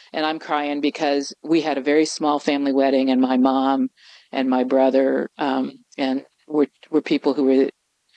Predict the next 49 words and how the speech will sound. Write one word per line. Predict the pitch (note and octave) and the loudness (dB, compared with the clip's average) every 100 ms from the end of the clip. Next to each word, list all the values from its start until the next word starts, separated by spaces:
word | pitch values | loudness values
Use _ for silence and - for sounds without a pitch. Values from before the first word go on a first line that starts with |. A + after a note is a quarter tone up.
| _ _ | _ _
with | D3+ D3 | -4 0
us | D3+ D3 - - | 0 -2 -4 -12
who | - D#3+ D3 | -2 0 2
have | D#3 | -2
died. | - D#3 G3 A#2 | -4 -6 -6 -6
And | - D3 | -4 -4
it's | C#3 | -2
just | C#3+ | -2
like, | C#3+ C3+ | -2 -4
it's | F3+ - | -10 -12
fortieth | - G#3+ G#3+ | -2 0 2
anniversary. | G#3+ G3 F#3+ F#3+ C#3+ | -2 0 0 2 0
My | C#3+ | 0
mom | C#3 C#3+ | -2 -4
should | - | -2
be | A#3+ C4 | 0 0
here, | - | 0
and | C4+ | 0
she's | - - | -2 -2
not. | A#3+ - _ _ - _ | -2 -4 _ _ -20 _
And | C3 C#3 | -6 -4
so | - C3+ C3+ - | 0 0 0 -4
that | - D#3+ | -4 -2
happens. | C#3 A#2 D3 A#2 _ _ _ _ _ _ _ _ _ _ _ _ _ _ _ _ D#3+ | -4 -6 -10 -16 _ _ _ _ _ _ _ _ _ _ _ _ _ _ _ _ -2
Guilt, | G#3+ G#3+ A3 - - _ _ _ | 2 4 2 -2 -16 _ _ _
as | F3+ F3 | -2 2
I | F#3+ | 0
say, | G3 G#3 F#3 F3+ - | 0 2 2 2 0
our | G3 | -2
feelings | - C#4 D4 C4+ A#3 | 0 2 4 4 6
are | F#3 E3 | 4 4
legit. | D3+ C3 D3 C3+ | 2 2 0 0
Our | D3 | 0
feelings | - D4+ B3 | 0 2 4
are | E3+ | 4
whatever | E3 D3+ | 2 2
they | C3+ C3 | -2 -2
are, | C#3+ D#3+ C3+ | 0 0 0
but | C3 | -4
it | B2 | -4
doesn't | - F#3 G3 F#3+ | -2 0 0 -4
mean | D#3 D#3 D#3+ D3+ C#3+ | -4 -2 0 0 2
that | C#3 | 2
the | C#3 | 2
thought | - - D3 D3 | -2 -2 0 0
that | - B2+ | -2 -4
goes | B2+ B2+ | -4 -2
with | C#3 C#3 | -2 0
it | C3+ | 2